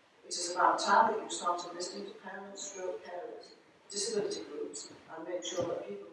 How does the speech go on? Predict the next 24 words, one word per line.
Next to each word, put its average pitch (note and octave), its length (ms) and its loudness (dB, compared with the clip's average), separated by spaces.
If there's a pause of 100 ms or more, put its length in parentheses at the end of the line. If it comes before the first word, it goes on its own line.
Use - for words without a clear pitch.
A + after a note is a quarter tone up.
who D#3+ 200 -8
are - 100 -8
vulnerable - 480 -6 (200)
stop - 380 4
being D#3+ 200 -2
persecuted D#3+ 640 -4
by D#3 120 -2 (100)
government D#3 320 -8 (100)
policies. - 540 -10 (640)
What - 300 10
guarantees F#3 580 4
can F3 160 -8
you E3+ 140 -8
give - 200 -4
me D#3+ 220 -10
that - 160 -10
no C3 240 -8
person D#3 320 -8
with D#3 180 -8
a D#3 40 -8
learning - 260 -2
disability D#3 640 -6 (340)
will D#3+ 220 -10
become D#3+ 160 -8